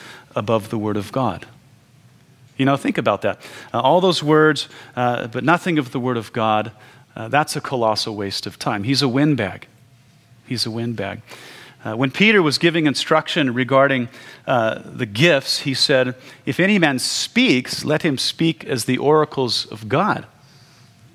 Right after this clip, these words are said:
If he speaks, let him speak as the oracle. That is, let him speak the words of God, First Peter four eleven. The author of Hebrews would have us remember the rulers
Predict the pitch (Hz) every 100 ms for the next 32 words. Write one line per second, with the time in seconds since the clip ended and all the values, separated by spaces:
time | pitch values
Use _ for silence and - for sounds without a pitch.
0 | _ - 123 127 - 240 208 - 120 170
1 | 143 - 175 165 135 127 127 139 135 151
2 | 151 139 - - - 147 156 135 - -
3 | 165 - 127 175 196 135 104 107 98 131
4 | - 139 131 - 120 117 120 65 - -
5 | _ - - - _ - _ - 131 160
6 | 170 143 - 185 151 123 127 113 143 131
7 | - 123 139 156 131 113 123 185 160 120
8 | 120